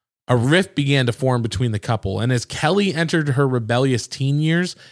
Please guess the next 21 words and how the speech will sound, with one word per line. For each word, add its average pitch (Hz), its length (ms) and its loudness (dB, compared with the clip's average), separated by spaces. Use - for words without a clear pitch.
that - 240 0
gap 135 260 0
only 127 220 0
continued 117 460 -4
to 98 40 -6
grow. 107 400 0
But 147 100 2
what 151 180 4
was 127 120 0
strange 143 720 0
was, 123 300 -2
like 127 300 2
Kelly, 120 520 0
Willis 151 380 2
began 123 360 0
to 120 100 2
act 120 200 -2
like 117 160 -2
a 123 60 -4
teenager 117 480 -4
himself. - 640 -4